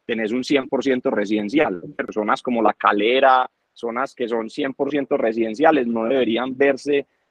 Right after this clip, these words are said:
eh, influidas por un tema de alta mixtura. Eso tiene una combinación. Entonces, para vos tenés, tener como un Airbnb o una propiedad al día, necesitas tener, pues, estar en un uso de suelo de las que la zona lo permita,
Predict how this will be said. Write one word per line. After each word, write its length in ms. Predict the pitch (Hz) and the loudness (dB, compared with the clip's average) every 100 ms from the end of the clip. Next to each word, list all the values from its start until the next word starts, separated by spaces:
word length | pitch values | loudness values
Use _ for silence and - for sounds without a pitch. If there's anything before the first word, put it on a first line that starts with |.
| _ - | _ -4
eh, 300 | 127 120 113 | 2 2 2
influidas 600 | 120 117 117 113 120 139 | -2 2 2 4 2 0
por 140 | 123 | -4
un 140 | 113 107 | -6 -2
tema 420 | 135 135 139 139 | 0 4 4 2
de 160 | 107 104 | 0 0
alta 240 | 101 - | 0 -2
mixtura. 520 | 131 104 - 160 107 | -4 -4 2 4 6
Eso 100 | 101 | 2
tiene 160 | 123 135 | -4 0
una 100 | 135 | 0
combinación. 720 | - 107 104 92 131 131 92 _ _ _ | 0 -2 -2 0 4 4 2 _ _ _
Entonces, 460 | 123 120 160 - _ | -2 4 4 4 _
para 220 | - 131 | 4 6
vos 200 | 131 131 | 4 0
tenés, 380 | - 160 160 - _ _ _ | -8 -8 -8 -8 _ _ _
tener 280 | 135 139 143 | -10 -8 -8
como 340 | - 151 135 135 | -6 0 0 0
un 180 | 131 | -2
Airbnb 580 | 147 147 156 151 147 147 | -2 0 0 2 4 4
o 40 | 127 | 4
una 200 | 131 151 | 0 -2
propiedad 640 | 131 113 127 123 120 117 - _ _ | -2 -2 0 4 4 4 -2 _ _
al 180 | 143 143 | 2 2
día, 360 | 170 165 147 120 | 2 4 4 2
necesitas 720 | 120 120 113 107 117 113 - | -6 -6 -6 0 2 2 0
tener, 380 | 139 131 131 - _ _ _ | -4 -2 -4 -6 _ _ _
pues, 160 | - 101 | -10 -10
estar 280 | - - 110 | -6 0 4
en 120 | 147 | 6
un 180 | 151 156 | 6 6
uso 280 | 165 147 156 | 8 8 6
de 80 | 123 | 6
suelo 460 | 123 117 117 143 - | 6 4 4 -4 -8
de 180 | 107 110 | -10 -4
las 240 | 104 104 | -2 -4
que 160 | _ 110 | _ -2
la 140 | 104 | -2
zona 280 | - 120 127 | 0 0 0
lo 120 | 143 | 0
permita, 600 | 135 143 143 135 - 131 | 0 -2 0 -2 -2 -6